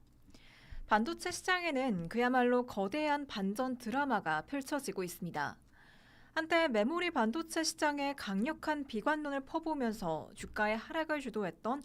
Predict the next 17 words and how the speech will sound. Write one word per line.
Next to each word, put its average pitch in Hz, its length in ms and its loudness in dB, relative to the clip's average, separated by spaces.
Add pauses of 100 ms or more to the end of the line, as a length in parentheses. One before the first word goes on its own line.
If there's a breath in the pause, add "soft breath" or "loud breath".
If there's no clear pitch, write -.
(240 loud breath)
모건 196 380 2
스탠리가 202 580 -2 (380 soft breath)
백팔십 320 580 -6
도로 196 300 0
태도를 254 380 -4
바꾼 226 440 -4
건데요. 175 540 -4 (680 loud breath)
국내 277 280 4
반도체 302 560 0
투탑인 262 720 0
삼성전자와 302 1040 2
에스케이 185 320 -4
하이닉스에 254 340 -4
대해서 214 480 -2 (160)
역대급 294 600 -4
찬사를 285 520 -2
쏟아냈습니다. 180 880 -4